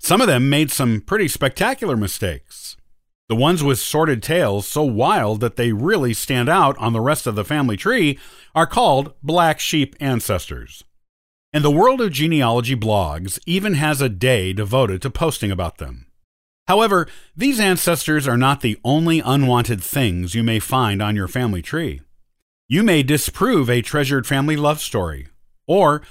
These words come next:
your D N A test may reveal things that totally surprise you, and not necessarily in a good way. In the past,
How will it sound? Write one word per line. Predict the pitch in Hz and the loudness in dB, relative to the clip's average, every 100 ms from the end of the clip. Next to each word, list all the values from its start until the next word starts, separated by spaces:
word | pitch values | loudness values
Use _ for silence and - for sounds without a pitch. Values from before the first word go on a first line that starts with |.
| - _ | -20 _
your | 120 135 | 0 2
D | 123 175 | 2 2
N | 165 147 | 2 2
A | 202 | 0
test | - 101 98 120 | -2 -2 -2 -2
may | 127 | 0
reveal | 120 113 170 | 0 2 0
things | 135 - 196 139 | 0 -2 -2 0
that | 117 117 - | 0 -2 -4
totally | - 170 170 131 | -6 -4 -2 -4
surprise | - 160 165 214 185 | -4 0 0 0 -2
you, | 113 67 - - - - | -4 -4 -14 -20 -14 -2
and | 120 | 2
not | 147 156 | 2 2
necessarily | 143 - 123 - 185 156 113 110 | 0 -2 -2 0 2 2 0 0
in | 143 160 | 0 -2
a | 104 | 0
good | 131 117 | -2 0
way. | 131 175 - 76 - _ _ _ _ _ _ _ | -2 -2 -10 -16 -20 _ _ _ _ _ _ _
In | 190 262 | -2 -2
the | 285 | 0
past, | 147 98 101 - | 0 0 -4 -8